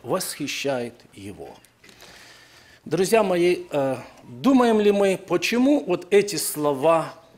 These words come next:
которые сказаны были, почему в них есть то, что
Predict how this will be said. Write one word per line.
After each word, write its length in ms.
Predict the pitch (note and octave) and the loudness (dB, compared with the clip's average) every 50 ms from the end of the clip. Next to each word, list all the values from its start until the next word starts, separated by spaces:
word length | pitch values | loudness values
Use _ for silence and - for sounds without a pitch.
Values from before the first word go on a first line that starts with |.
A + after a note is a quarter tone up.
| _ - _ _ _ _ _ _ _ _ _ _ _ _ _ _ _ _ _ _ _ _ _ _ _ - | _ -20 _ _ _ _ _ _ _ _ _ _ _ _ _ _ _ _ _ _ _ _ _ _ _ -8
которые 380 | C#3 C3 - D3 C#3 C#3 C3 | -8 -2 0 0 0 0 0
сказаны 560 | A#2+ - - D3 D3 C#3+ A#2+ C3 B2 B2 B2 | -2 -4 -2 0 0 2 2 0 -2 -2 -4
были, 320 | A#2 A#2+ F3 F3+ D#3+ C#3+ C#3 | -2 -2 0 0 0 0 -2
почему 560 | C3 - - D3+ C#3 - - F3+ F#3+ G#3 G#3 | -2 -6 -6 -6 -4 -2 -2 0 2 2 2
в 120 | D#3+ D3+ | 2 2
них 300 | F3+ F#3+ G#3 G#3 F3 - | 2 2 4 2 2 0
есть 380 | - C#3+ C#3 E3+ D#3 D3 - - | -4 -4 0 0 0 0 0 0
то, 120 | G#3 G3+ | 0 0
что 200 | G3+ - - F3+ | 0 0 -2 -4